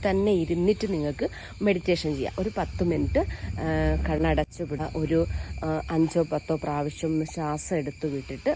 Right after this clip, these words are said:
ഒരു പത്ത് മിനിറ്റ് നേരം ഒന്ന്, ആ, ക്വയറ്റായിട്ട് ഇരിക്കുക. ഒന്നും വേണ്ട, മിണ്ടാതിരുന്നാൽ മാത്രം മതി. ആ ഇരിക്കുന്ന സമയത്ത് നമ്മുടെ മനസ്സിൽ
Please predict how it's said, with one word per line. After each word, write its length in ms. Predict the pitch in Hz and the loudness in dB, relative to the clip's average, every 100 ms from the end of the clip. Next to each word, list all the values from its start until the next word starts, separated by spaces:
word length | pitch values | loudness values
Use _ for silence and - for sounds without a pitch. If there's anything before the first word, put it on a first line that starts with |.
| - | 0
ഒരു 140 | 196 220 | -4 -2
പത്ത് 360 | 196 - - - | -4 -4 -2 2
മിനിറ്റ് 500 | 220 156 135 160 151 | 4 2 0 0 0
നേരം 360 | 135 131 247 330 - - - | 0 0 0 -2 -4 -8 -6
ഒന്ന്, 240 | - 151 214 | -2 2 0
ആ, 680 | 311 - 156 151 147 147 | -2 -6 -6 -4 -2 -4
ക്വയറ്റായിട്ട് 680 | 143 175 160 156 - 147 135 | -2 0 2 0 -2 -4 -2
ഇരിക്കുക. 320 | 143 131 - - - | -4 -4 -6 -8 -4
ഒന്നും 480 | 175 226 277 311 | 0 4 6 6
വേണ്ട, 220 | 175 143 202 | 4 0 0
മിണ്ടാതിരുന്നാൽ 1000 | 208 160 156 175 208 170 156 156 196 202 | 0 0 2 0 2 2 2 2 4 4
മാത്രം 500 | 165 139 147 175 160 | 2 -2 0 0 2
മതി. 300 | 135 160 - - - - - - | 2 0 -2 -6 -12 -12 -10 -4
ആ 240 | 220 285 311 - | 0 0 -2 -2
ഇരിക്കുന്ന 520 | 175 160 - 202 208 | -2 -2 0 2 2
സമയത്ത് 640 | 202 165 139 139 - 285 - - | 0 -4 -4 -4 0 -2 -2 -4
നമ്മുടെ 300 | 165 175 185 | -4 -2 -2
മനസ്സിൽ 480 | 180 156 156 175 | -2 -2 -2 -4